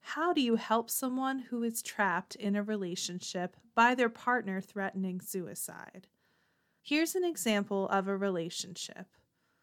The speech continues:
A teen was still in the relationship they wanted to leave because their partner had threatened suicide. They were convinced that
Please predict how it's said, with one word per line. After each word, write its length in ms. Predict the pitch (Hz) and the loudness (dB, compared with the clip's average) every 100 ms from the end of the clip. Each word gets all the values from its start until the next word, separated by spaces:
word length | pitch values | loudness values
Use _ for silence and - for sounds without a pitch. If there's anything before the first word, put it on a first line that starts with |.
| _ _ | _ _
A 120 | 254 | 0
teen 420 | 254 - 269 269 | 2 0 0 -2
was 180 | 277 262 | -2 0
still 300 | - 269 294 | 0 2 4
in 140 | 269 254 | 4 2
the 80 | |
relationship 800 | 254 226 185 190 196 190 190 190 - | 2 2 2 0 -2 -2 -2 -2 0
they 140 | 190 | -2
wanted 480 | 190 202 220 240 226 | 0 0 0 0 -4
to 100 | 185 | -8
leave 480 | 151 147 143 170 _ _ | -8 -10 -12 -14 _ _
because 420 | 226 - 254 254 | -6 -2 0 0
their 140 | 262 247 | 2 0
partner 480 | - 240 247 190 | 0 -2 0 -2
had 200 | 180 190 | -2 -4
threatened 400 | - 175 - 185 | -6 -10 -6 -8
suicide. 800 | - - 233 208 - 160 - 185 _ _ _ _ _ _ _ | -6 -6 -4 -4 -6 -8 -10 -14 _ _ _ _ _ _ _
They 240 | 220 247 262 | 4 6 6
were 220 | 262 262 | 4 0
convinced 960 | 262 - 233 226 247 254 170 - - - | 0 -4 -2 0 -2 -2 -4 -6 -6 -4
that 340 | 165 156 147 | -4 -4 -8